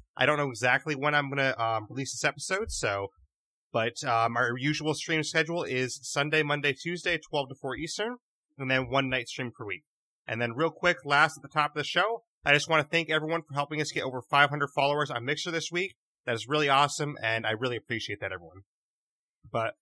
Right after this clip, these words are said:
without further ado, we do have two guests here today. We have some guests from Undead Labs. Both of them are designers from Undead Labs.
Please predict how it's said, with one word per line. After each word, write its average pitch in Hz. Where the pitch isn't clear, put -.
without 143
further 147
ado, 143
we 160
do 143
have 143
two 170
guests 147
here 147
today. 131
We 131
have 135
some 143
guests 143
from -
Undead 147
Labs. 147
Both 135
of 131
them 147
are 131
designers 131
from 143
Undead 135
Labs. 123